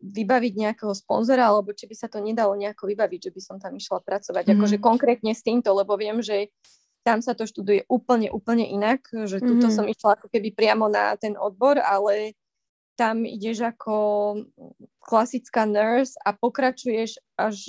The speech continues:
Speaker 1: ďalej, ďalej, ďalej, až aby si mohla dospieť k tomuto, že si midwife.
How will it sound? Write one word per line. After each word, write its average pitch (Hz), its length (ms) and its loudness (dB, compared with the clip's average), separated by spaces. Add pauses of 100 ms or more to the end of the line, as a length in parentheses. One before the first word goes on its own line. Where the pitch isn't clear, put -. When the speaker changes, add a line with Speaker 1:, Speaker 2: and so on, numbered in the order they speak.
Speaker 1:
ďalej, 226 320 6
ďalej, 214 320 2
ďalej, 214 320 2
až 208 160 -4 (160)
aby 202 160 -6
si 208 160 -4
mohla 214 400 2 (880)
dospieť 240 560 4
k - 80 -20
tomuto, 226 320 2
že 208 160 -4
si 208 160 -2
midwife. 196 560 0